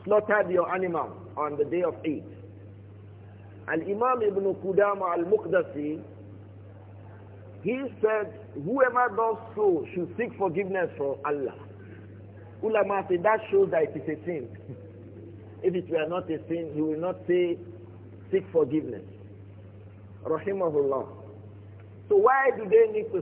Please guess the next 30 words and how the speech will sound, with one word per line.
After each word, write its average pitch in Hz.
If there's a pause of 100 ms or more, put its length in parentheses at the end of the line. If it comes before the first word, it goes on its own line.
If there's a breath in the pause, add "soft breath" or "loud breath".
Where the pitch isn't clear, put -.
seek 196
forgiveness? 156
Because 214 (680)
they 170
are 170
conflicting 202
with 180
an 156
instruction 175
from 147
the 135
Prophet 151
Muhammad. 113 (1160)
Alayhi 180
salatu 156
wasalam. 113
The -
question 208
again 165
is, 123
what 180
is 165
that 160
instruction? - (800)
The 139
instruction 190
is 147
that 143
the 139
Prophet 165